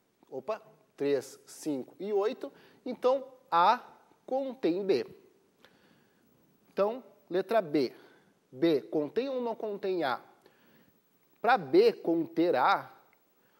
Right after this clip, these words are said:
os elementos de A têm que tá todo no conjunto B. E vocês notem que o conjunto A, ele é maior, então, que o conjunto B. Então, neste caso aqui, B não contém,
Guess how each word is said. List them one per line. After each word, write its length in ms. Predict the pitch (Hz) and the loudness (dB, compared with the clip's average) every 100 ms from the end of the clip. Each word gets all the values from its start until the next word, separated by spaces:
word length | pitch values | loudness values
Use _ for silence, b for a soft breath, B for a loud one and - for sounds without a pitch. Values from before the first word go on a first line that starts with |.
| _ | _
os 160 | 131 127 | -6 0
elementos 600 | 156 147 156 233 240 202 | 2 2 2 -2 -4 -6
de 160 | 160 | -2
A 160 | 139 165 | 2 2
têm 180 | 208 196 | 0 -6
que 80 | 190 | -8
tá 140 | 208 | -10
todo 480 | 190 - 214 240 254 - | -8 2 2 2 -6 -10
no 140 | 220 | -8
conjunto 460 | 240 214 190 202 226 | -4 -4 -6 -8 -4
B. 260 | 170 156 - B B - | 0 -2 -4 B B -6
E 80 | |
vocês 320 | 131 143 190 190 | -2 2 2 4
notem 360 | 175 180 262 | 8 8 6
que 340 | 226 - 151 - b b | -2 0 0 0 b b
o 80 | 151 | -6
conjunto 520 | - 156 151 214 165 | 2 2 2 -2 4
A, 160 | 147 202 | 6 6
ele 100 | 196 | 4
é 60 | |
maior, 600 | 190 185 254 233 175 208 | 2 2 2 6 8 8
então, 400 | 262 208 151 175 233 b b _ | 6 -2 -2 -2 -6 b b _
que 80 | |
o 60 | 226 | -8
conjunto 420 | 240 226 202 208 | -4 -6 -6 -8
B. 320 | 185 175 156 131 | 2 2 2 -4
Então, 440 | 127 120 147 170 202 b b | -16 -4 -2 -2 -4 b b
neste 360 | - 143 147 - | -6 -4 -4 -6
caso 260 | 175 175 185 | -4 -4 -4
aqui, 380 | - 233 233 156 _ _ | -10 -10 -10 -12 _ _
B 480 | 120 120 160 226 214 B B B - | -20 0 2 2 -2 B B B -10
não 320 | 160 175 262 | -4 -2 -2
contém, 680 | 262 269 262 - 170 202 | -4 -6 -4 -2 -2 -4